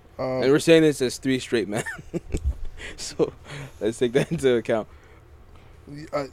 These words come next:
Speaker 1: to a certain point, I'm not gonna lie, half of the special was about it. You know, the jokes kept reoccurring, reoccurring, reoccurring.
Speaker 2: Okay, no, but was it transphobic is what I'm asking.
Speaker 1: To a certain degree, I felt,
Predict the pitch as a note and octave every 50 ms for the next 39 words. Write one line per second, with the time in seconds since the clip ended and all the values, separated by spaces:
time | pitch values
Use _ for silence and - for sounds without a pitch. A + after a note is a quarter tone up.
0 | B2 D3 - - E3 D#3 - - G3 G3+ F#3 C#3+ - - F3 F#3+ G#3+ G3 - C#3
1 | C#3+ D#3 D3+ C#3+ C#3+ C3 C3 C3 C3 B2+ A2+ A2 - - - - - D#3 D#3 -
2 | - C#3 C3 B2 - - - B2+ B2+ - - A#2 A2 A2+ A2+ A2+ G#2+ G2+ A2 A2
3 | A2 A2 G#2 G2 F#2+ - - - - A2 A2 A2 A2 G#2 G2+ G2+ G#2+ A2 A#2+ A#2
4 | C#3+ C#3 C3+ - - - C#3 B2+ - - - A2+ A#2+ B2 A#2+ A#2+ - - C3+ A#2
5 | A2+ A2 A2+ A#2+ A#2+ A2+ A#2 - - B2+ A2+ A2 G#2+ G#2+ A2 G#2+ G#2 G#2+ - -
6 | A#2+ A2 A2+ G#2+ G2+ A#2+ - B2+ B2 C3 B2+ G#2+ A#2 A2 A#2+ B2+ A#2 A#2 - -
7 | A2+ G#2 - - - A#2 A2 G#2 G2 F#2 - F#2 G#2+ G2 F2+ F2+ E2+ F2+ F#2+ -
8 | - - C2 - - - - - - - - - - - - - - - - -
9 | A#2+ - - E3 E3 C#3 B2 A2 G#2+ G#2+ B2 C#3+ D#3+ B2 A2 - - A#2 G#2 G2
10 | F#2+ F#2+